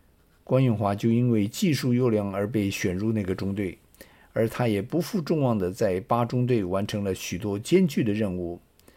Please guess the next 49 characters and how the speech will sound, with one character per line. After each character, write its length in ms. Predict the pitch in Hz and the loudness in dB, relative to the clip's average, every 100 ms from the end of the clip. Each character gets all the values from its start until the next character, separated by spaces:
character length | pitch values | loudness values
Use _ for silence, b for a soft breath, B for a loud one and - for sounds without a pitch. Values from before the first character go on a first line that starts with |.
| b b b b | b b b b
然 200 | 95 98 | -4 -2
而， 300 | 98 87 104 _ _ _ | -4 -6 -8 _ _ _
将 300 | - 160 147 | 0 2 4
军 280 | 139 143 135 | 4 4 4
难 140 | 107 | 2
免 340 | 120 110 76 87 | 0 0 -2 -4
阵 240 | - 180 104 | 2 2 2
上 240 | - 90 | 0 -2
亡。 320 | 65 57 67 - _ - B B | -4 -6 -10 -16 _ -20 B B
民 200 | - 113 | -4 -2
国 180 | 110 104 | 0 0
五 160 | 101 92 | -2 -4
十 200 | - 135 | -4 0
六 180 | 156 113 | 2 2
年 220 | 98 90 | 0 -2
十 260 | - 120 | -2 0
一 120 | 113 135 | 2 4
月 260 | 131 107 | 4 4
十 260 | 92 - 113 | 2 0 0
一 180 | 143 160 | 0 0
号， 300 | 160 143 - _ _ _ B B B B B B B | -2 -10 -14 _ _ _ B B B B B B B
也 180 | 117 110 | 2 4
就 160 | 123 | 4
是 280 | 117 123 110 | 2 2 2
五 180 | 104 101 | 0 -2
十 160 | - 208 | 0 2
六 160 | 214 | 4
年 180 | 135 117 | 4 4
前 180 | - 101 | 2 0
的 120 | 104 | 0
这 180 | - 135 | 0 0
个 120 | 107 | 0
礼 140 | 87 | -4
拜， 280 | 78 107 - _ _ _ _ b b b b b - | -4 -6 -6 _ _ _ _ b b b b b -2
关 180 | 123 | 2
永 140 | 117 98 | 2 0
华 240 | 101 95 | -2 -4
在 280 | 98 117 101 | 0 0 0
带 240 | - 135 | 0 -2
队 300 | 110 120 98 | 0 0 0
执 240 | 90 - 113 | -2 -2 -4
行 260 | 110 101 | -2 -4
第 240 | 117 208 139 | 0 0 2
把 200 | 76 85 | 0 -2
任 200 | 110 110 | -4 -4
务 120 | 101 | -4
的 100 | 90 | -4
时 160 | - 87 | -4 -6
候， 300 | 98 90 | -6 -8